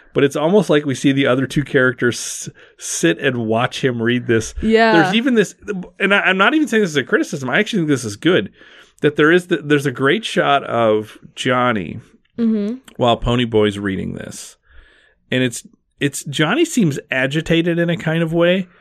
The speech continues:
Speaker 1: both in terms of, and I, I think there's a lot you can read into that. He's agitated 'cause he's like, he wants to get going. He wants to ask questions, but Pony Boy's reading this letter and he doesn't get to know what it is.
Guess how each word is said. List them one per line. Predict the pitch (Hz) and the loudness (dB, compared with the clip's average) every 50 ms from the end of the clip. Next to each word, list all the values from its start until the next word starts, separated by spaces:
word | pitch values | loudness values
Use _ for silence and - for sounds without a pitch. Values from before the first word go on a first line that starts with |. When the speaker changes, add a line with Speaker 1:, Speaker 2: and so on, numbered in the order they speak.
| _ _ _ _ _ _ _ _ - | _ _ _ _ _ _ _ _ 0
Speaker 1:
both | - 151 170 208 - 180 | 4 4 4 4 4 0
in | 165 143 | 0 0
terms | - - 156 156 147 139 156 | 0 0 0 0 0 0 0
of, | 143 - - | -2 0 0
and | 147 151 | 0 2
I, | 156 151 147 143 | 2 0 0 0
I | 151 147 | -2 -2
think | - 185 180 - | -2 -2 0 2
there's | 180 151 147 | 2 2 4
a | 147 | 4
lot | 143 139 139 147 | 4 4 2 0
you | 143 123 | -4 -6
can | - 123 120 | -4 -2 0
read | 120 120 120 | 0 2 2
into | 117 110 104 98 | 0 0 -2 -4
that. | 92 90 90 123 | -6 -8 -6 -4
He's | 131 127 135 | -2 0 2
agitated | 139 143 147 143 139 135 - 143 135 131 127 120 113 | 4 4 4 2 -2 -4 0 0 0 2 0 -2 -2
'cause | - 123 110 110 | 0 -2 0 0
he's | 113 110 110 - | 0 -2 0 0
like, | 110 107 107 - - _ _ _ _ _ _ _ _ | 0 0 0 -2 -8 _ _ _ _ _ _ _ _
he | - 160 | -2 0
wants | 156 151 143 139 135 - | 2 4 4 2 0 -2
to | - 117 | -4 -2
get | 117 107 107 - | -2 -2 0 0
going. | 160 156 160 156 156 151 151 151 147 | 2 2 4 4 2 2 2 0 -2
He | - - 156 | -4 -4 -2
wants | 147 139 - 123 - - | 0 0 0 0 0 -2
to | 120 | -4
ask | 104 110 113 107 - - | -2 -2 -4 -4 -4 -2
questions, | - 135 131 131 - 139 123 113 | 0 0 0 0 -2 -4 -4 0
but | 113 107 107 | 0 -2 0
Pony | - 120 120 117 117 | 0 -2 0 0 0
Boy's | 117 117 110 113 110 113 | 2 2 2 2 2 2
reading | 117 117 117 117 110 | 0 0 0 0 -2
this | 107 107 - | -2 -2 -2
letter | 104 107 113 123 117 | 0 0 2 2 0
and | 110 | 0
he | 104 120 | 0 0
doesn't | 120 120 117 107 110 | 2 2 2 0 0
get | 107 117 107 | -2 -2 -2
to | - 107 | -2 -2
know | 110 107 | 0 2
what | 104 104 104 | 2 2 2
it | 101 101 | 2 2
is. | 104 113 123 143 - - | 2 2 2 0 -4 -10